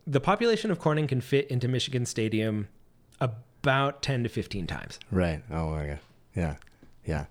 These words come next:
Speaker 2: How do you, yeah, <laughs> negotiate the thing? It's like,
Speaker 1: Yeah.
Speaker 2: it's tiny. That's even
Speaker 1: It
Speaker 2: smaller than my hometown.
Speaker 1: Yeah. Yeah, I mean, it's tiny, but the crazy part is there was a very vibrant music scene.
Speaker 2: Huh.
Speaker 1: Oh, yeah, I mean,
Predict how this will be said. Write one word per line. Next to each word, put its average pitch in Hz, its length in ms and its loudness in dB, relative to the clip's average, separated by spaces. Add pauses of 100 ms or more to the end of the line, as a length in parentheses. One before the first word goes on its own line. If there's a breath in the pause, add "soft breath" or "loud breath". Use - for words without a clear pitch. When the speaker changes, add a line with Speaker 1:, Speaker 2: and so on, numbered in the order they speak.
(220 soft breath)
Speaker 2:
How 113 180 4
do 113 80 2
you, 104 340 2 (720 loud breath)
yeah, 113 240 4
<laughs> - 20 -2
negotiate 107 840 2
the - 160 0
thing? - 400 -2
It's - 240 0
like, 104 140 2
Speaker 1:
Yeah. 98 60 -8 (400 loud breath)
Speaker 2:
it's 170 140 -2
tiny. 143 380 4
That's 92 240 2
even 196 180 4
Speaker 1:
It 113 60 -2
Speaker 2:
smaller 156 300 4
than 135 180 2
my 123 380 0
hometown. 90 260 2
Speaker 1:
Yeah. 220 220 2 (360 loud breath)
Yeah, 208 140 6
I 139 60 4
mean, 160 160 6
it's 143 180 2
tiny, 220 380 2
but 151 360 4
the 139 100 4
crazy 214 480 0
part 233 220 -2
is 170 120 -4
there 156 100 2
was 160 120 0
a 143 60 4
very 131 920 0
vibrant 110 720 0
music 120 320 2
scene. - 260 -8 (160)
Speaker 2:
Huh. 107 200 2 (520)
Speaker 1:
Oh, 165 100 8
yeah, 190 200 2
I 113 60 0
mean, 123 340 2